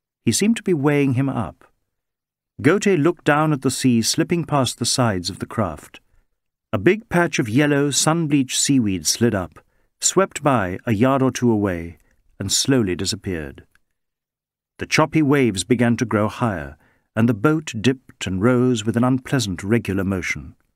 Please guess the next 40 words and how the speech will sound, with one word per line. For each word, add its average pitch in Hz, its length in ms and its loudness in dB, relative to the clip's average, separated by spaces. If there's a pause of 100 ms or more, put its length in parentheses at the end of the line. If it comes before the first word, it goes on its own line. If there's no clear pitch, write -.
(920)
The 127 80 0
boy 180 300 2
put 202 180 0
his 180 160 0
head 123 320 0
near 120 220 2
the 131 160 0
old 135 260 2
man's 120 300 2
again 87 400 -8 (260)
and 156 160 0
added 180 300 0
something 135 480 0
to 127 80 -4
what 127 180 -2
he 127 100 0
had 127 140 -2
been 131 140 0
saying 104 340 0
before. 95 480 -2 (840)
It 127 120 2
was 123 120 0
obviously 147 480 0
a 92 80 -4
forceful 113 500 -4
plea. 87 460 -4 (880)
The 95 160 -2
old 143 200 2
man 139 240 0
shrugged 131 500 0
his 117 140 -2
shoulders 101 540 -2 (320)
and 135 140 2
seemed 170 400 0 (180)
unable 151 440 2
to 117 100 0
make 113 180 2
up 107 100 -4
his 98 120 -6
mind. 80 500 -8